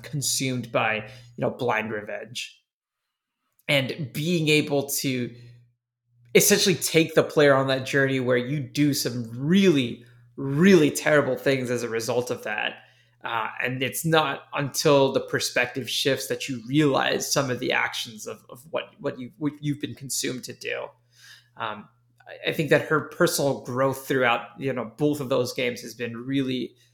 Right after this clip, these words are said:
really unique, um, and is definitely pushing the genre of, you know, or, or the art form, I think, of, of games as, as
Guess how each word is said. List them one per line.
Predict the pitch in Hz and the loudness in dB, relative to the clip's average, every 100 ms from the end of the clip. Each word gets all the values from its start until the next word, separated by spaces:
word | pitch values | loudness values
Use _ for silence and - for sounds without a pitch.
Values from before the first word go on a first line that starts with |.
| _ _ 139 | _ _ -6
really | 160 185 151 | 2 2 2
unique, | 123 123 123 123 - - - - | 0 -4 -6 -8 -10 -18 -20 -12
um, | 120 113 113 | -10 -10 -10
and | 120 | -10
is | 113 117 | -10 -6
definitely | - - 139 - | -4 -2 -4 -8
pushing | 135 123 131 123 - | -8 -6 -8 -12 -8
the | 135 | -6
genre | 113 135 113 117 113 107 110 | -4 -2 -2 -2 -2 -4 -6
of, | 110 107 - - - _ - | -8 -10 -14 -20 -20 _ -14
you | 139 | -6
know, | 127 113 113 - - | -4 -4 -6 -8 -6
or, | - - 127 151 | -6 -4 -2 0
or | |
the | 147 151 | 2 0
art | 151 135 135 | 2 2 2
form, | 135 120 | -2 -2
I | |
think, | 123 123 | -4 -4
of, | 120 - | -6 -8
of | - - | -12 -8
games | 135 123 120 | -4 -4 -4
as, | 123 113 | -6 -8
as | - 123 120 - | -8 -4 -4 -6